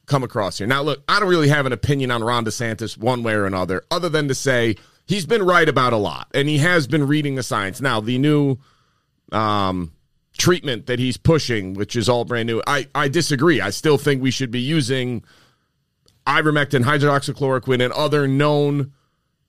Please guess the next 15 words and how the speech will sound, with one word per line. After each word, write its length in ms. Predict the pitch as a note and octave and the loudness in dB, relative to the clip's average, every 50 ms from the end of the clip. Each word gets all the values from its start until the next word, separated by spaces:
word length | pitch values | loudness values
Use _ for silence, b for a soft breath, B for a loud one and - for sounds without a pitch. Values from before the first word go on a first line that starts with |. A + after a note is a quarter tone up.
| _ _ - | _ _ -4
uh, 440 | A2 A2+ A2+ A2 G#2+ G#2+ G2+ G2 F#2 D#2 D2 _ _ _ - | -2 -2 0 0 0 0 -2 -2 -4 -6 -10 _ _ _ -2
antiviral 640 | D3 E3 D#3+ - E3 D3+ C#3+ C#3 C#3+ C#3 C#3 C3+ C3 | -2 0 0 0 0 0 2 2 2 4 4 4 4
medications 640 | C3 B2+ B2 A#2+ - B2+ A#2+ A#2 - B2 A#2+ G#2 F#2+ | 2 0 0 0 -2 -2 -2 -2 -4 -6 -4 -2 0
that 120 | A2+ A2 | 0 2
have 200 | A#2+ C3 B2 A2 | 2 0 0 2
a 180 | A2 G#2 G2 F#2 | 0 0 0 -2
track 440 | - - - C#3+ D3 D3+ C#3+ - | -6 -4 0 2 2 2 2 0
record 280 | C#3 C3+ C3 - C3+ B2 | 0 0 0 0 0 -2
and 100 | A2 A2 | -2 -2
a 40 | G#2+ | -2
proven 600 | - - D3+ D#3 C#3+ B2+ B2+ A#2+ A2+ G2+ F#2+ - - | 0 2 4 4 4 2 0 -2 -4 -4 -8 -4 2
history 460 | - G3 F3+ - - C#3+ C#3 C3+ B2+ | 2 2 2 2 0 -4 0 2 2
of 120 | A#2+ G#2+ | 2 4
being 240 | A2+ C3 C#3 C3+ B2+ | 4 2 2 2 0
effective 640 | A#2+ - - C#3+ C3 B2 - - B2 A#2+ A2+ G#2 - | -2 -4 -2 -2 -2 -2 -2 -2 -2 0 0 -2 -4